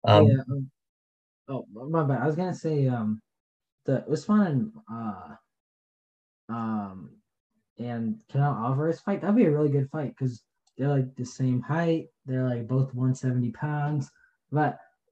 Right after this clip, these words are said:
Speaker 2: you know, Usman, he's not even interested in Covington and Masvidal. Like, although he is, like, he said he's gonna watch it, but he j-, he said that he wants to fight Leon Edwards and then, um, Canelo Alvarez. So I don't know
Speaker 1: And
Speaker 2: if
Speaker 1: then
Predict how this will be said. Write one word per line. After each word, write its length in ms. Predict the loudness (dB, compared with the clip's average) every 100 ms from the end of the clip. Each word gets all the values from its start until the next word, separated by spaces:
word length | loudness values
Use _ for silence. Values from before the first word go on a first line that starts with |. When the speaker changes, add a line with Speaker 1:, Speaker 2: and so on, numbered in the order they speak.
| _ 4
Speaker 2:
you 100 | 4
know, 120 | 6
Usman, 320 | 4 4 2
he's 100 | 2
not 140 | 2
even 160 | 0 0
interested 500 | 0 2 2 2 -2
in 120 | -2
Covington 440 | -2 -2 -2 -4 -4
and 280 | -4 -4
Masvidal. 400 | -4 -4 -8 -8
Like, 120 | -8 -6
although 360 | -4 -2 0 0
he 180 | -2 -4
is, 180 | -6 -8
like, 160 | -8
he 100 | -8
said 160 | -6 -6
he's 140 | -6
gonna 160 | -4 -4
watch 260 | -4 -4 -6
it, 100 | -6
but 180 | -6 -10 _ _ _ _ _ -8
he 180 | 0 0
j-, 220 | 2 -2
he 160 | 0 -2
said 240 | 0 0
that 120 | 0 2
he 100 | 2
wants 200 | 2 0
to 80 | -2
fight 280 | -2 -2 2
Leon 280 | 2 2 0
Edwards 460 | -2 -2 -2 -6 -6
and 240 | -2 2
then, 320 | 2 2 0 -4 _ _ _ _
um, 420 | -10 -6 -6 -6 -10 _ _ _ _ _ _ _ _ -12
Canelo 340 | -6 -2 -2 -2
Alvarez. 500 | -4 -4 -10 -18 _ _ _ _ _ _ _ _ _ _ _ _ _ _ _ -12
So 120 | -2
I 60 | 2
don't 100 | 6
know 60 | 8
Speaker 1:
And 100 | 10
Speaker 2:
if 220 | 8 8
Speaker 1:
then 180 | 6